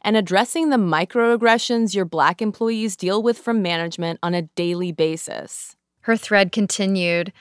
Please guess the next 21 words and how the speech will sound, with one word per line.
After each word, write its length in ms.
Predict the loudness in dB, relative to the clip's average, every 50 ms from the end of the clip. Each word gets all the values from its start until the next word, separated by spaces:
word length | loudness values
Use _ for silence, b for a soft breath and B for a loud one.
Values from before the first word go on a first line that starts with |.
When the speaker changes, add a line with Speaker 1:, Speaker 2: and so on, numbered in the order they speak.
| b b b b
Speaker 2:
"How 120 | b 2 4
much 260 | 4 4 2 2 -2
money 460 | -2 -2 0 2 2 2 2 2 0
has 240 | -2 -4 -4 -4 -4
Refinery 480 | -4 -2 2 2 4 4 4 4 4 2
Twenty-nine 600 | 2 0 -2 0 0 0 0 0 0 -2 -2 -2
made 180 | 0 2 4 4
off 160 | 4 4 4
their 140 | 2 2 2
black 400 | 2 2 2 4 4 2 0 -4 -6
and 120 | -6 -6
P 200 | -4 -2 2 2
O 80 | 2 2
C 220 | 2 0 -2 -2
employees? 760 | -4 -4 -6 -2 0 2 2 2 2 0 -6 -10 -10 -10 -12 -14 b b b b b b
Has 120 | 0 4
that 180 | 6 6 6 4
been 160 | 4 2 2
reinvested 640 | 2 0 0 -2 -2 -2 -4 -4 -2 -2 -2 -2 0
in 140 | 2 4 4
them?" 260 | 4 2 2 -2 -4